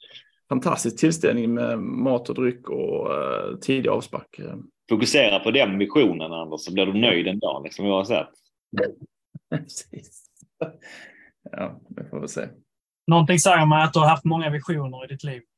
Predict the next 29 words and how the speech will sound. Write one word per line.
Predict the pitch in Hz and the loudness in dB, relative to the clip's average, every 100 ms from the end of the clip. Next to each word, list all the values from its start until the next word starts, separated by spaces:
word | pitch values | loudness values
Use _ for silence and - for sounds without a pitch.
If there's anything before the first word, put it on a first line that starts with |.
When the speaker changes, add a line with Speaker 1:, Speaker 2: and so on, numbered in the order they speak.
| _ _ _ - | _ _ _ -4
Speaker 1:
Ja, | 123 | 2
jag | |
har | 139 | 4
haft | 139 127 123 | 2 0 2
jävligt | 135 131 123 | 4 4 4
mycket. | 127 120 113 | 2 0 0
Jag | 135 | 2
har | 135 - | 2 2
fan | 143 | -2
Landskrona | 131 127 - 151 | -2 -2 -2 -2
vision, | 147 - 180 131 123 123 123 | -2 0 2 2 0 -2 -4
men, | 127 131 | -4 -4
eh, | 131 113 131 127 117 | -4 -4 -4 -4 -4
det | 113 123 | -6 -6
kunde | 156 143 | -4 -2
man | 135 131 | -2 -2
kanske | 135 | -2
ha | 131 139 | 0 2
hetat. | 139 107 - | 2 -2 -6
Men | 113 | -2
jag, | 120 110 - | 0 -2 -4
fan, | 170 143 | -4 2
jag | |
har | 147 | 2
haft | 147 | 2
mycket | 151 151 139 | -6 -10 -10
visioner. | 127 143 104 107 | -6 -4 -2 -4
Men, | 110 117 120 | -4 -4 -2
eh, | 120 120 | -2 -2